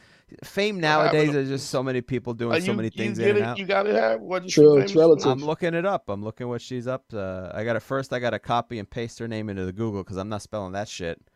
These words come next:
Speaker 3: <laughs> Radajowski,
Speaker 2: Emily,
Speaker 3: huh?
Speaker 2: what is it?
Speaker 1: Radajowski. Some nice pictures pop up. What is she? Uh,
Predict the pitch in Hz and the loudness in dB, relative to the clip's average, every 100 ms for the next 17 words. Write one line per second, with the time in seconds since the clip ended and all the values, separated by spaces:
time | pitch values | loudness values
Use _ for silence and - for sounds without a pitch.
0 | _ _ _ _ _ _ - 202 214 214 | _ _ _ _ _ _ 4 8 10 10
1 | 214 214 170 160 160 147 151 165 175 202 | 8 6 6 6 8 8 4 -2 0 0
2 | - - 190 202 208 233 - _ _ _ | 0 -2 -2 -2 -6 -10 -12 _ _ _
3 | 101 107 110 113 113 107 98 101 113 117 | -10 -4 0 0 0 -2 -2 -2 -2 -4
4 | - 107 104 98 _ - 78 92 120 - | -8 -8 -8 -12 _ -18 -8 -6 -6 -6
5 | 101 - 90 - 90 - 98 92 156 165 | -8 -8 -10 -6 -6 -4 -8 -6 -8 -8
6 | 165 - 90 80 73 - 113 113 113 110 | -10 -10 -10 -10 -8 -4 -2 0 0 0
7 | 107 104 104 | 0 0 -2